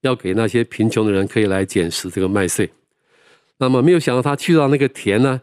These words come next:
正好就是他先生的一个近亲波阿斯的田。他去到那里的时候，又正好巧遇波阿斯来到田中，呃，他们就见了面了啊。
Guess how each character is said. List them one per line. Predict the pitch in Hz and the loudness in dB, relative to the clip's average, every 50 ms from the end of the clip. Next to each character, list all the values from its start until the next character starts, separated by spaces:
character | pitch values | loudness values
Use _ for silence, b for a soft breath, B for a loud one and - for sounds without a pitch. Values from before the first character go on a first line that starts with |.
| b b b b | b b b b
正 | - - 196 160 | -2 0 0 2
好 | 117 101 | 0 0
就 | 107 - 135 120 | 0 0 0 0
是 | 120 | 0
他 | - 127 127 127 143 180 - | 0 -2 0 0 -2 -4 -8
先 | - - 147 143 147 | -2 0 2 2 2
生 | 139 - - 143 143 | 2 2 2 2 2
的 | 139 123 | 4 2
一 | 113 110 | 2 2
个 | 110 117 | 0 -2
近 | - - 165 135 123 | 0 2 0 0 0
亲 | 113 - - 131 135 139 135 _ | 0 0 0 0 0 0 -2 _
波 | - 127 135 | -2 0 0
阿 | 123 120 120 | 0 0 -2
斯 | 113 - - 135 | -4 -4 -2 -2
的 | 120 107 | -2 -2
田。 | - - 90 80 85 90 - _ _ _ _ _ _ _ _ _ _ _ _ _ _ | -4 -6 -10 -10 -10 -12 -18 _ _ _ _ _ _ _ _ _ _ _ _ _ _
他 | - 165 | -6 -6
去 | 160 - 190 | -4 0 0
到 | 180 175 170 | 2 2 2
那 | 180 170 | 2 2
里 | 156 139 | 2 2
的 | 139 123 | 0 2
时 | - 147 | 2 2
候， | 147 156 | 2 4
又 | 185 190 175 | 4 2 2
正 | 156 - - 269 226 175 | 0 0 0 2 2 2
好 | 120 127 98 78 - _ _ _ _ _ _ _ _ | 2 -2 -4 -4 -8 _ _ _ _ _ _ _ _
巧 | - - - - 110 101 131 | -10 -6 -4 -2 -2 0 2
遇 | 175 170 139 | 2 2 0
波 | 131 - 143 143 | 0 0 0 2
阿 | 143 143 139 | 2 0 0
斯 | 131 - - 135 143 | -2 -2 -2 -2 0
来 | 113 107 107 113 | 0 0 -2 0
到 | 120 127 110 - - | -2 -2 -4 -6 -10
田 | - - 92 87 107 | -6 -4 -4 -2 0
中， | - 139 135 139 139 - _ _ _ _ _ _ _ _ _ _ _ _ _ _ _ _ | 2 2 2 2 -2 -6 _ _ _ _ _ _ _ _ _ _ _ _ _ _ _ _
呃， | - 101 101 101 98 95 95 95 95 _ | -4 -2 -2 -2 -2 -4 -6 -8 -12 _
他 | - 127 | -4 -2
们 | 127 120 113 | 0 0 0
就 | 107 131 123 120 - | 0 0 0 0 -2
见 | - - 139 120 | -2 -2 0 0
了 | 104 104 | 0 0
面 | 110 123 110 95 | 0 0 0 -2
了 | 87 | -4
啊。 | - - 90 87 98 | -8 -10 -12 -12 -14